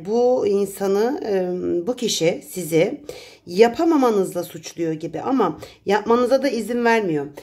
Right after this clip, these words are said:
Şimdi bir çocuktan, gençten yardım bekliyorsun. "Ah be yavrum, sen niye evi silip süpürmeme yardım etmiyorsun?" Çocuk tam eline silgi alacak, süpürge alacak, neyse ne. "Ah, böyle mi süpürülür, böyle mi silinir?" deyip beğenmiyorsun.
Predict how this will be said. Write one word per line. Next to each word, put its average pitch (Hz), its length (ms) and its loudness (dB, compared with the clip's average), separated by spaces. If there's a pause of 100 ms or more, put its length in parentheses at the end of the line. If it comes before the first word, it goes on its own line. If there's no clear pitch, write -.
(200)
Şimdi 269 400 0
bir 294 140 2
çocuktan, 240 840 2
gençten 226 560 2
yardım 208 440 0
bekliyorsun. 190 600 -2
"Ah 220 260 0
be 214 60 0
yavrum, 190 420 2
sen 202 320 -2
niye 202 220 4
evi 190 160 0
silip 202 320 -6
süpürmeme 196 520 -2
yardım 185 420 2
etmiyorsun?" 170 680 -4 (360)
Çocuk 240 300 -4
tam 269 140 6
eline 226 320 4
silgi 220 380 -2
alacak, 196 380 0
süpürge 196 380 0
alacak, 190 380 2
neyse 190 420 0
ne. 247 200 0 (380)
"Ah, 247 360 4
böyle 262 240 6
mi 247 100 0
süpürülür, 214 640 -4
böyle 247 240 6
mi 214 120 -4
silinir?" 202 460 -4
deyip 190 240 -6
beğenmiyorsun. 349 880 2